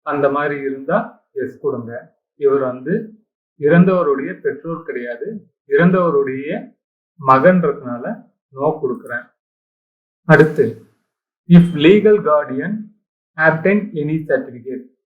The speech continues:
அதாவது சட்டப்பூர்வ பாதுகாவலர் சர்டிபிகேட் ஏதாவது வாங்கி வச்சிருக்காங்களான்னு கேக்குறாங்க. அதுக்கு நான் இல்லைன்னு கொடுக்குறேன். அப்படி ஏதாவது வாங்கி வச்சிருந்தா எஸ் கொடுங்க.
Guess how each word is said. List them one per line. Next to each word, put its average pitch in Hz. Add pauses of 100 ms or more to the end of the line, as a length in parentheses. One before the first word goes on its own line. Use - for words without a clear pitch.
(120)
அதாவது 135 (440)
சட்டப்பூர்வ 196 (100)
பாதுகாவலர் 151 (300)
சர்டிபிகேட் 156
ஏதாவது 135
வாங்கி 131
வச்சிருக்காங்களான்னு 120 (400)
கேக்குறாங்க. 127 (320)
அதுக்கு 135
நான் 127
இல்லைன்னு 135
கொடுக்குறேன். 139 (260)
அப்படி -
ஏதாவது 151 (120)
வாங்கி 147
வச்சிருந்தா 147
எஸ் -
கொடுங்க. 123